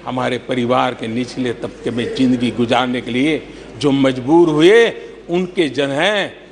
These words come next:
ऐसे चार लाख लोगों की जान बचने की बात डब्ल्यूएचओ कह रहा है। माननीय अध्यक्ष जी, डब्ल्यूएचओ स्वच्छ भारत अभियान का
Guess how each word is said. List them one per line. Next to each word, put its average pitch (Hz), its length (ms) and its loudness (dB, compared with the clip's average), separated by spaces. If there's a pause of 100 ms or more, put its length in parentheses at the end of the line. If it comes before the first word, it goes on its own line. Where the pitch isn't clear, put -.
ऐसे 131 260 -8
चार 131 460 -4
लाख 117 500 -6
लोगों 127 400 -6
की 196 480 -6 (320)
जान 135 340 -2
बचने 131 400 -6
की 127 140 -8
बात 147 480 -2 (760)
डब्ल्यूएचओ 135 800 -4
कह 110 260 -8
रहा - 340 -16
है। - 460 -20 (1040)
माननीय 113 340 0
अध्यक्ष 120 320 -2
जी, 165 280 -2 (1600)
डब्ल्यूएचओ 127 600 -2
स्वच्छ 135 380 -8
भारत 131 400 -2
अभियान 127 420 -4
का - 480 -6